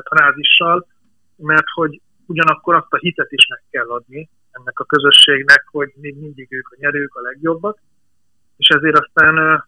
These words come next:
most így változtak, ez egy érzékelhető váltás, és azt érzik, vagy azt nem, nem, hogy azt érzik, azt érzékeltetik, hogy, ö,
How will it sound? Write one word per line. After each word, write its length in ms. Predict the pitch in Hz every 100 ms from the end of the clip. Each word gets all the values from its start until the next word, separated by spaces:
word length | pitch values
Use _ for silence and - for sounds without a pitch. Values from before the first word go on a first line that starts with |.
| _
most 240 | - 147 -
így 100 | 139
változtak, 680 | 139 127 123 127 - 156 -
ez 100 | 127
egy 120 | 127
érzékelhető 680 | 143 123 120 123 120 - 123
váltás, 480 | 139 151 - 143 -
és 120 | -
azt 180 | - _
érzik, 340 | 135 127 _ _ -
vagy 160 | 143
azt 140 | 135 -
nem, 100 | 156
nem, 180 | 151 151
hogy 100 | 143
azt 140 | 135 -
érzik, 320 | 143 151 151
azt 140 | 147 _ _ _ -
érzékeltetik, 920 | 170 165 156 - 139 - 131 175 - _ _ _ _ _ _
hogy, 300 | - 139 127
ö, 240 | 143 143